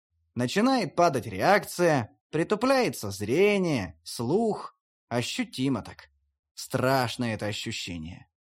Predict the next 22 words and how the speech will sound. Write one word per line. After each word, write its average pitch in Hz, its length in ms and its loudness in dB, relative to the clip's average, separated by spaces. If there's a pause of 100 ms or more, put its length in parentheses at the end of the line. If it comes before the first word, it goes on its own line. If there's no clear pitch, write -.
(120)
Тем 214 220 2
временем 262 400 4
праздник 226 420 4
движется 190 380 -2
своим 170 300 0
чередом. 143 560 -2 (280)
Выступает 185 760 2
самодеятельность, 156 1040 -2 (100)
поются 156 480 0
песни, 131 760 -2 (120)
народ 135 500 2
танцует 165 540 2
и - 20 2
веселится. 113 640 -4 (420)
Я 233 180 0
тоже 247 280 4
пытаюсь. 92 500 -6 (280)
А 247 80 0
почему 277 260 4
бы 180 160 6
и - 20 2
нет? 170 280 0